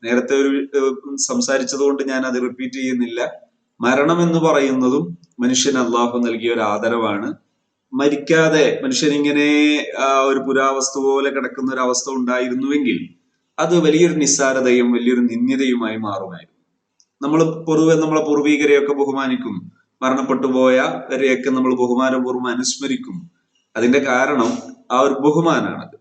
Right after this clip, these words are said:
എന്നാൽ അവരിങ്ങനെ പുരാവസ്തു പോലെ ഉണ്ടായിരുന്നുവെങ്കിൽ ആ ബഹുമാനം ഉണ്ടാകുമായിരുന്നില്ല. അപ്പൊ മനുഷ്യന് നൽകപ്പെട്ട ഒരു ബഹുമാനത്തിന്റെ ഭാഗമാണ് മരണവും മറമാടലും. അപ്പോ മനുഷ്യൻ മരണപ്പെട്ടാലും അവൻ എന്ത് ചെയ്യണം? ഡെഡ് ബോഡി എന്ന രീതിയിലും മനുഷ്യൻ ആദരിക്കപ്പെടണം.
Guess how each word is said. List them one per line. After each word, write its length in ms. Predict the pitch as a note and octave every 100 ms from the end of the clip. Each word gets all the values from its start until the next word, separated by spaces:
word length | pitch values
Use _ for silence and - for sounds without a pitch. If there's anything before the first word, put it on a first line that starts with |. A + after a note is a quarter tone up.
| -
എന്നാൽ 440 | B2 C#3+ D3+ F3 E3+ - _ _
അവരിങ്ങനെ 440 | B2+ C#3 D3+ D3+ D3+
പുരാവസ്തു 560 | C#3+ C#3+ C#3+ C#3 D3
പോലെ 220 | C#3+ C#3+ C#3+
ഉണ്ടായിരുന്നുവെങ്കിൽ 920 | C3 C3 C3+ C#3 C#3 C3 B2+ B2 B2
ആ 60 |
ബഹുമാനം 480 | B2 A#2 A2+ A#2 A2+
ഉണ്ടാകുമായിരുന്നില്ല. 880 | G#2+ G#2 G#2+ G#2+ G#2+ G2+ F2+ - - _ _
അപ്പൊ 140 | A2+ B2+
മനുഷ്യന് 440 | A#2+ B2 F3+ F3+
നൽകപ്പെട്ട 380 | D#3+ D3 D3 C#3
ഒരു 60 | C#3
ബഹുമാനത്തിന്റെ 600 | A#2+ A2 A#2+ B2 B2+ A#2+
ഭാഗമാണ് 600 | G#2+ G2+ A#2 G#2 G#2+ E3+ - _ _ _
മരണവും 520 | G#2 G#2+ A#2+ A#2+ A2
മറമാടലും. 680 | G#2 F#2+ G2 G#2 G#2+ F2+ E2 - _ _ _ _ -
അപ്പോ 420 | B2+ D#3+ C#3 - - - C#3
മനുഷ്യൻ 640 | D3 - F3+ F3+ F3 - -
മരണപ്പെട്ടാലും 1200 | C#3+ D3 E3 F3 F3 E3 C#3 C3 C3+ E3+ E3+ E3+ - B2+
അവൻ 200 | B2 B2+
എന്ത് 200 | A#2+ A#2+
ചെയ്യണം? 560 | A#2 A2 A2 G#2+ G#2+ - A2
ഡെഡ് 200 | A#2 B2
ബോഡി 280 | C#3 D3+ D#3+
എന്ന 280 | E3 D#3 C3+
രീതിയിലും 500 | A#2+ A2+ A2 A#2 A#2+
മനുഷ്യൻ 340 | G#2 - G#2+
ആദരിക്കപ്പെടണം. 960 | G2 F#2+ G2 G2 G2+ - G2 - _